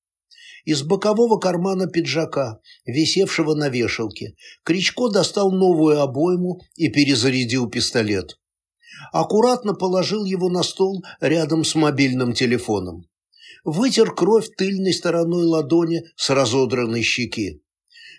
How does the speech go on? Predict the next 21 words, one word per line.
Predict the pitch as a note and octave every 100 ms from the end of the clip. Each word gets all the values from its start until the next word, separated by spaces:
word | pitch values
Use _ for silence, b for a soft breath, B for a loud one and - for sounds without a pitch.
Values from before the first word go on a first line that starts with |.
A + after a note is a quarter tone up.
| -
Чувство | - A#3+ - G3
досады | F3+ F#3+ - F3+ D#3+ C3+
не | C3
оставляло | C3 - B2+ A#2 A#2+ G#2+
его. | G#2 G2 E2+ E2 D#2+ _ _ _ -
Второй | - - C3+ C#3+ G#3+ A3
прокол | D#3+ C#3+ - C3 A#2+
за | G#2 A2+ G2+
день. | F#2 D#2 D#2 _ _ b b
Да | A2 C3
что | - F3+
там | F3 A3
за | F3 A#3+ G#3+
день? | - E2+ - b b
За | B2+ C3+
каких-то | D#3 D#3 F3 E3+ F3+
пару | F3+ G#3 G#3+
часов. | G#3 B3 A3 C4 A#3 - - _ _ _ _ B B -
И | E3+
больше | G#3 C#4 - D#3+
всего | - D#3+ B2 F#2